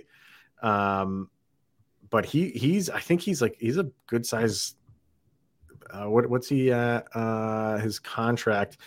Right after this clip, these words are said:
So five point eight five, which is a contract, which is a little bit high for the Avs. I don't know if they would wanna go that high for someone, but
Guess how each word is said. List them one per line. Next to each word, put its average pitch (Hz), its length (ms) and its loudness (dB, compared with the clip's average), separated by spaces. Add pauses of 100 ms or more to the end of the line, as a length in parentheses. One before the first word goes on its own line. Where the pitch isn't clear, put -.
(1700)
So - 160 4
five 131 360 6
point 135 320 4
eight 123 240 4
five, 110 760 4
which 104 140 -2
is 101 100 -4
a 95 40 -10
contract, 107 280 0
which 104 180 0
is 101 100 -2
a 104 60 0
little 117 460 6
bit 113 180 4
high 110 420 2
for 110 180 0
the 101 140 4
Avs. 110 440 4
I 110 40 4
don't 110 100 2
know 110 80 2
if 101 80 -2
they 98 120 -2
would 87 220 -8
wanna 90 340 -2
go 165 200 0
that 165 160 0
high 185 320 -2
for 185 140 -4
someone, 196 480 -2
but 123 280 2